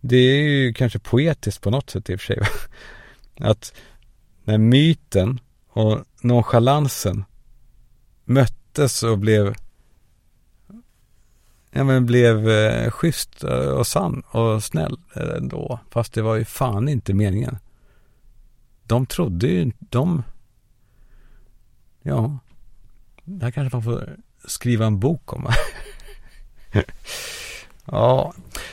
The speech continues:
Nej, hörni. Fan vad mysigt det här var att sitta i en bil. Ehm, jag, jag, jag tänker köra på med det här med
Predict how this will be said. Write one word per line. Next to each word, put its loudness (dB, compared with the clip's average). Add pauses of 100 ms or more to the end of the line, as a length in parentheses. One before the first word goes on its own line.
Nej, 6
hörni. 8 (880)
Fan 4
vad 8
mysigt 6
det 6
här 6
var 6
att 2
sitta 4
i 2
en 2
bil. 2 (640)
Ehm, 2
jag, 2
jag, 2 (120)
jag 0
tänker -2
köra 0
på 2
med 2
det 0
här 0
med -4